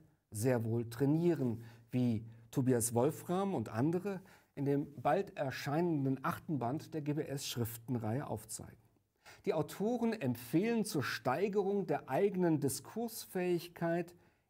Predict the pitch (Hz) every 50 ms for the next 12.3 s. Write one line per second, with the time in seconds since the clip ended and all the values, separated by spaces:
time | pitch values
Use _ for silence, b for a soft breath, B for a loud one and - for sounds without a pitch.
0 | b - 233 240 247 240 - - - 151 139 113 120 147 165 170 165 147 120 107
1 | 110 120 127 143 165 - - - - _ _ _ _ _ _ _ - - 139 143
2 | 139 135 139 - - - 190 165 139 165 165 156 147 156 190 196 190 180 - -
3 | - 160 143 123 110 117 - - - 160 151 143 156 160 180 185 180 - 208 247
4 | 240 - - - - - b b b b b b b b 165 160 160 160 - -
5 | - 156 139 151 156 151 156 143 143 143 147 143 - 160 165 160 160 160 - -
6 | - - 165 139 123 190 196 190 190 180 143 - - - - 135 131 110 - -
7 | - - - - - 113 113 113 113 131 123 113 101 - - - _ _ _ _
8 | _ _ _ _ _ _ _ _ _ _ _ _ _ _ _ B B B B B
9 | 151 151 180 156 - - 131 110 135 151 185 190 214 220 220 - - _ _ _
10 | _ _ _ _ - 143 147 160 160 160 - - - - 131 123 127 135 139 135
11 | - - - - 131 123 117 117 120 120 117 - - - 101 95 104 110 113 123
12 | 117 113 175 202 220